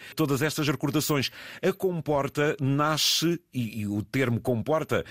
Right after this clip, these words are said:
significa quase isso mesmo, que é ali um, uma interrupção de águas,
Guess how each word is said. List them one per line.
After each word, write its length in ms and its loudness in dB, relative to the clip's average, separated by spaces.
significa 500 0
quase 580 0
isso 200 0
mesmo, 360 0
que 240 0
é 60 2
ali 320 2
um, 220 0
uma 260 2
interrupção 680 0
de 200 2
águas, 580 0